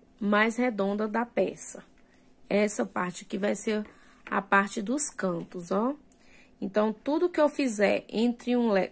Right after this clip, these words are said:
tudo que eu fizer aqui, ó, entre esse leque e esse leque aqui, eu vou repetir desse lado de cá. Então, eu não vou mostrar pra vocês essa pa-, essa, esse lado e esse lado, não.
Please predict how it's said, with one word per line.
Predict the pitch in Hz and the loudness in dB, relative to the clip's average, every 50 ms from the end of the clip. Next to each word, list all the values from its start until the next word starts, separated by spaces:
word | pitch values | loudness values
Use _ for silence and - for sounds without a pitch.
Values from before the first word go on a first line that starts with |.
| - - | -8 -6
tudo | - 254 262 269 269 | -4 -4 -2 -2 -2
que | - | 0
eu | 285 269 | -2 -2
fizer | - - 254 220 202 214 202 | 0 -2 -2 0 2 2 0
aqui, | 208 202 - - | 0 0 -2 -2
ó, | 185 | 0
entre | 196 202 208 - 220 226 | 0 0 -2 -2 0 2
esse | 233 254 247 - - | 2 2 2 0 -2
leque | 277 254 226 196 185 180 170 165 - - - 269 - _ _ _ - _ _ _ - _ - - | 0 2 2 2 2 2 0 -4 -8 -14 -14 -14 -16 _ _ _ -20 _ _ _ -20 _ -16 -8
e | - 196 190 196 | -2 2 4 4
esse | 202 214 247 - - 269 | 6 4 4 2 2 2
leque | 240 233 202 180 175 180 175 - - - - - - | 4 4 6 6 4 2 0 -4 -14 -18 -12 -6 -2
aqui, | 170 208 233 233 - - - 226 233 254 262 220 196 - - - _ - _ _ _ _ - | 0 0 0 -2 -6 -8 -2 0 2 2 2 0 -2 -6 -14 -20 _ -20 _ _ _ _ -6
eu | 196 190 | -6 -4
vou | 185 196 214 | 0 0 2
repetir | 214 226 226 220 - 214 196 - - - 214 220 226 247 262 - _ _ _ _ - _ _ _ _ _ _ - | 2 2 0 0 -4 -12 -12 -10 -6 -4 -2 0 0 -2 -4 -8 _ _ _ _ -20 _ _ _ _ _ _ 2
desse | - 196 214 247 - - 254 | 6 6 6 6 4 0 0
lado | 233 220 214 214 214 233 | 0 0 0 0 -2 -2
de | 214 233 269 | -4 -4 -6
cá. | 277 - - 190 180 151 - - _ _ - _ - - - - - _ _ | -6 -2 -2 -2 -2 -2 -6 -12 _ _ -20 _ -20 -20 -20 -20 -20 _ _
Então, | - 214 202 | -2 2 2
eu | 214 | 4
não | 240 262 | 4 4
vou | 254 262 | 4 4
mostrar | 240 240 240 233 - 233 | 4 4 2 2 0 -2
pra | 208 220 214 | -2 0 -2
vocês | 202 208 214 208 - 202 190 190 208 190 196 | 0 0 0 0 2 2 2 2 2 0 0
essa | 202 202 - - 220 208 | 0 0 0 0 -2 -4
pa-, | - - 185 190 190 - | -4 -4 -4 -2 -2 -2
essa, | - - 202 196 - - 190 190 180 175 - - - - - - _ - | 0 0 0 2 2 0 0 0 0 -4 -8 -16 -20 -20 -20 -20 _ -4
esse | - 175 180 180 - - | 0 2 4 4 2 2
lado | 226 208 190 185 185 202 226 220 | 2 4 6 6 6 6 6 4
e | 254 254 | 4 4
esse | 254 262 - - - | 4 4 4 2 2
lado, | 262 247 247 240 254 330 | 2 2 2 0 0 0
não. | 359 269 190 160 - | 2 2 0 0 -4